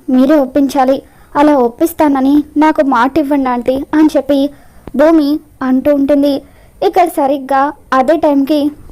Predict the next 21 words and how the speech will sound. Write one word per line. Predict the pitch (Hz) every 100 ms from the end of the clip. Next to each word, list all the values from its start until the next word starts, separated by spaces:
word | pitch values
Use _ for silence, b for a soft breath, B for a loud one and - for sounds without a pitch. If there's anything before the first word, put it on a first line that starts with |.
| 262
గగన్ | 262 294
అక్కడికి | 302 269 277 277
వస్తాడు. | 285 277 311 277 285 - 262
గగన్ | 269 269 294 262
భూమి | 247 285 370
వైపు | 311 277 262 269 285 -
కోపంగా | 277 269 320 311 294 -
చూస్తూ, | 262 - 277 294 b b b b -
"నా | 269 277
ఇంట్లో | 330 330 311 294 294 b b b b -
నువ్వెందుకున్నావని?" | 262 247 339 359 339 285 277 277 269 277
చెప్పి | 262 302 294 - -
ప్రశ్నిస్తూ | 269 247 311 311 - 294
ఉంటాడు. | 277 285 269 277 b b b b -
ఆ | 339
తర్వాత | 349 302 302 294 294 285 - - - - -
శరత్చంద్రకి | 339 311 330 349 294 285 277 302 302 302 - 254
గగన్ | 277 269 311 302
ఫోన్ | 302 277 294
చేస్తూ | 294 - 311
ఉంటాడు. | 285 294 285